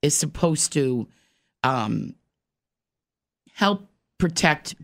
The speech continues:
beyond what he's got right now. The problem is his is a twenty fourteen. If you have a push but-, push start, you're okay. You're not even eligible for any of this stuff. The older the Hyundai, the older the Kia,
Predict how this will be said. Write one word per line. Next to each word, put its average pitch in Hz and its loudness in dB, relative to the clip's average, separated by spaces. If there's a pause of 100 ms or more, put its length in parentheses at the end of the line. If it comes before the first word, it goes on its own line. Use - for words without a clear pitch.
beyond 135 2
what 139 -2
he's 143 0
got 135 2
right 131 2
now. 135 2
The 120 -6
problem 165 2
is 143 0 (380)
his 208 4
is 202 4
a 202 4
twenty 165 2
fourteen. 131 -2 (800)
If - 2
you 208 6
have 208 4
a 175 4
push 208 0
but-, - -2
push 202 2
start, 196 2 (160)
you're 202 2
okay. 175 -2 (120)
You're 156 2
not 175 2
even 147 -2 (100)
eligible 139 0
for - -14
any 120 0
of 113 -6
this 104 -14
stuff. - -14 (400)
The 175 0
older 196 2 (440)
the 160 2
Hyundai, 165 4
the 135 -2
older 156 2
the 139 -4
Kia, 135 0